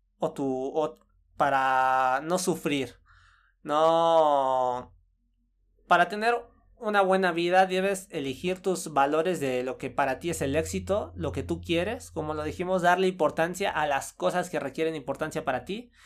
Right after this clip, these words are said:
pero también hay que juzgar nuestra, nuestro, nuestra forma de pensamiento, ¿no? Hay que criticarnos a nosotros mismos y a los parámetros que escogemos para poder tener buenos parámetros.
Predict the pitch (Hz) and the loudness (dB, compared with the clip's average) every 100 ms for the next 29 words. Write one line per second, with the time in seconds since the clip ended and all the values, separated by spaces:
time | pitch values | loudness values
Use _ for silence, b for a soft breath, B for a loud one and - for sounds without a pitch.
0 | b b b b - 143 139 139 147 180 | b b b b -2 2 2 2 0 0
1 | 202 202 160 156 139 151 180 180 - - | 0 0 -4 -4 2 4 4 2 -4 -2
2 | 127 123 117 117 117 120 - _ _ _ | 0 2 0 0 -2 -6 -14 _ _ _
3 | _ - 160 147 - 143 135 131 131 131 | _ -10 -6 -6 -6 -4 -2 0 0 2
4 | 131 127 127 127 127 - 175 160 165 185 | 2 4 4 2 0 -2 -6 -4 0 2
5 | 202 196 185 175 220 139 143 160 170 139 | 4 4 4 2 -4 -4 -2 -2 -4 -6
6 | 131 165 226 - _ _ _ b b b | -4 -4 -6 -10 _ _ _ b b b
7 | b b b 160 160 202 151 139 - 175 | b b b -6 -4 -4 -4 -4 2 4
8 | 185 175 147 131 165 190 185 190 202 208 | 4 2 0 -2 0 0 0 -2 -2 -4
9 | 160 135 131 - 147 156 185 185 - 131 | 0 0 0 0 0 2 0 -2 -4 -6
10 | - 135 143 180 214 196 - 196 208 214 | -8 -6 -4 -4 -4 -2 4 6 8 6
11 | 165 160 185 185 165 185 185 190 156 160 | 4 2 2 -2 -2 -2 -4 -2 4 4
12 | 175 - 139 139 139 123 - - - | 2 -2 0 0 -2 -6 -12 -20 -20